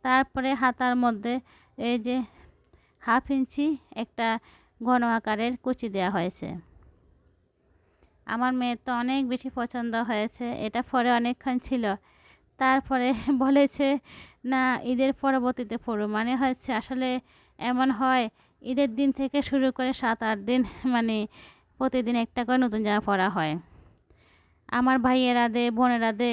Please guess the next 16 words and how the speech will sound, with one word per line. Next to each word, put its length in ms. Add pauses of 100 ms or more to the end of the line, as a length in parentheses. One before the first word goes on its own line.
(200)
তারপরে 360 (100)
আমি 300 (500)
তিন 200
চারটা 340
কেনা 280
হয়, 300 (120)
সব 260
মিলিয়ে 320
আর 120
কি। 180 (2250)
এখানে 420
এটা 160
হচ্ছে 260
আমার 300
ছোট 240
মেয়ের 340